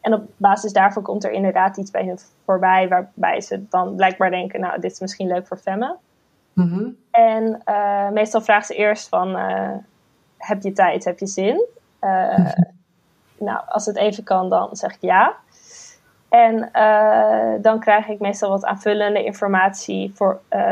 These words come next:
Speaker 1: doorgestuurd. Dus vaak gewoon een vast bedrag voor die beelden. Eh, en dan, eh, dan kan ik aan de slag. En dan, eh, maak ik eerst, eh,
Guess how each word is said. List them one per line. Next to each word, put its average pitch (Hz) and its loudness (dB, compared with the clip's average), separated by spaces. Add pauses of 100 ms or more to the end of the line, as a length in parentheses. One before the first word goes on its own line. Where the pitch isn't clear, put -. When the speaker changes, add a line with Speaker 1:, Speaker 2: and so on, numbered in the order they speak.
Speaker 1:
doorgestuurd. 196 -4
Dus - -8
vaak 196 2
gewoon 190 -2
een 190 -10
vast 196 0 (120)
bedrag 202 0
voor 233 -2
die 208 -4
beelden. 208 -4 (1160)
Eh, 202 0 (680)
en 226 0
dan, 202 4
eh, 113 0 (240)
dan 214 0
kan 208 2
ik 208 -4
aan 190 0
de 196 -6
slag. 233 4
En 202 -4
dan, 196 0
eh, 190 -2
maak 196 0
ik 208 -8
eerst, 202 -2
eh, - -2